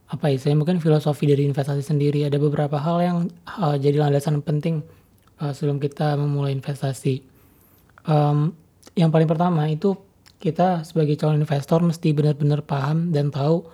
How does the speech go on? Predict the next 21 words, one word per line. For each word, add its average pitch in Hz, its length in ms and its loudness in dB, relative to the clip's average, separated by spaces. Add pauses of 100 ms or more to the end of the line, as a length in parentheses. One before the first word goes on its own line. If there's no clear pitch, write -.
(440)
eh, 151 240 -2
investasi 151 480 0
jenis 151 240 2
apa 151 160 0
yang 147 160 2
bakal 143 80 0
kita 135 240 -2
lakuin. 135 480 -2 (1400)
Jadi 156 160 0
kita 156 240 2
nggak 156 80 4
bisa 147 240 0
tuh 165 80 0
cuman 151 240 0
sekedar 139 560 -2
dengerin 139 400 -2
kata 143 160 -4
orang, 160 400 0 (560)
misalkan 139 240 2
orang 139 160 2
bilang, 139 220 2